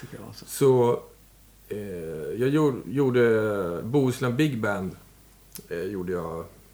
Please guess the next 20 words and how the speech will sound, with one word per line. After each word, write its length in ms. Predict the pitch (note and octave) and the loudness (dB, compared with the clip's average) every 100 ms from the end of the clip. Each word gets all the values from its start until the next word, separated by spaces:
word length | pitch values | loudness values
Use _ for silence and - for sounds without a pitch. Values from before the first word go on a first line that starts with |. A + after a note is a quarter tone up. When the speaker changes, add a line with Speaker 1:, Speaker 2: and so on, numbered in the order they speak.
| - - | -20 -16
Speaker 2:
en 300 | - F#2 F2 | -10 -10 -10
skiva 300 | - - E2 | -10 -10 -8
åt. 300 | D2+ B1+ - | -8 -8 -8
Eller 460 | - F2+ F2+ F2 G2 | -8 -4 -4 -4 -6
jag 100 | - | -6
gjorde 500 | F#2+ F2 F2+ F2+ F2 - - | -4 -4 -2 -2 -2 -6 -14
deras, 540 | - F2 - - - - - - - - - - - - | -8 -8 -8 -14 -18 -20 -20 -20 -20 -20 -20 -20 -20 -12
eh, 240 | - - | -8 -6
reklam. 640 | - G2 B2 G#2+ G2 F#2 G2 | -6 0 4 4 2 -2 -2
Vi, 160 | G#2 | -2
vi 140 | D#2 E2+ | -4 -8
spelade 360 | - G2 F#2 | -4 -2 -2
in 300 | F#2 F2+ F2 F2+ | -4 -6 -8 -10
tre 280 | - F#2+ F2 | -8 -6 -6
reklamfilmer 760 | F#2 G2+ F#2 E2+ A#2 G#2+ F#2+ | -4 -2 -2 -2 -2 -2 -2
när 120 | F2+ | -4
de 120 | E2+ | -6
spelade 320 | F2 - C2 F2 | -8 -10 -6 -4
in 100 | F2 | -4
live 380 | F#2 D#2 D#2+ | -4 -4 -6